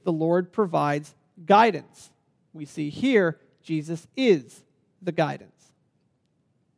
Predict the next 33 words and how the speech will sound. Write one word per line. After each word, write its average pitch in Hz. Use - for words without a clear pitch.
John 156
chapter 180
ten, 226
verse 170
seven 202
and 151
verse 156
nine, 196
"I 254
am 254
the 196
door 196
of 208
the 220
sheep. 247
If 196
anyone 285
enters 247
by 180
me, 175
he 233
will 233
be 240
saved 185
and 185
will 190
go 180
in 247
and 240
out 196
and 170
find 147
pasture." 170